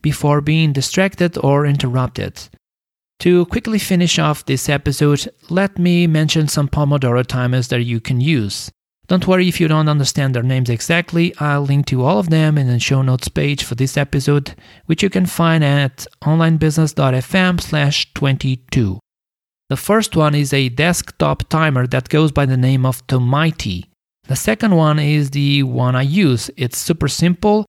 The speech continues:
You don't even have to install it. You just need to run its executable file.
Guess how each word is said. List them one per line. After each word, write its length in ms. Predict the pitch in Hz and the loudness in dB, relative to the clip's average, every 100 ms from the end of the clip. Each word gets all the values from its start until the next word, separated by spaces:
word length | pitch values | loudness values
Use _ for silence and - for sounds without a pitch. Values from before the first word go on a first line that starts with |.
| _ | _
You 160 | - 156 | 0 2
don't 160 | 147 | 2
even 200 | 147 151 | 0 0
have 240 | 143 139 - | 0 -2 -4
to 100 | 131 | -4
install 460 | 117 - - 170 170 | -2 -2 -2 0 0
it. 260 | 175 - | 0 -2
You 100 | 131 | -2
just 300 | 120 147 - | 0 0 0
need 160 | 147 139 | -2 0
to 80 | 131 | 0
run 300 | 143 160 151 | 2 2 2
its 440 | 139 139 - - - | 0 -2 -10 -8 -6
executable 840 | 131 - 170 - 165 151 156 151 | -6 -2 -4 0 -2 2 2 0
file. 600 | - - 135 113 95 | -4 -2 -2 0 -4